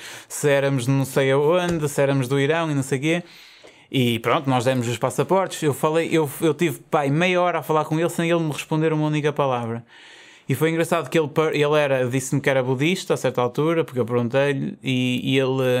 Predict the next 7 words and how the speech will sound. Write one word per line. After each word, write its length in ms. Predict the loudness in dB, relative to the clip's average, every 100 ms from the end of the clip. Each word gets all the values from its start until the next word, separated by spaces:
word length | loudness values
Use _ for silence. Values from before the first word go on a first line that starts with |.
| 0
hum, 140 | -4 -6 -14 -20 _ _
parou 320 | 0 2 2 2
num 180 | 0
templo, 760 | 0 0 0 0 0 0 -2 -4 -10 _ _ _ _ _ _ -10
eh, 180 | -2 0
hindu, 480 | 2 2 2 0 -4 -18 _ _ _ _ _ _ _ _ _ _ _ _ _
eh, 580 | 0 2 2 2 0 -6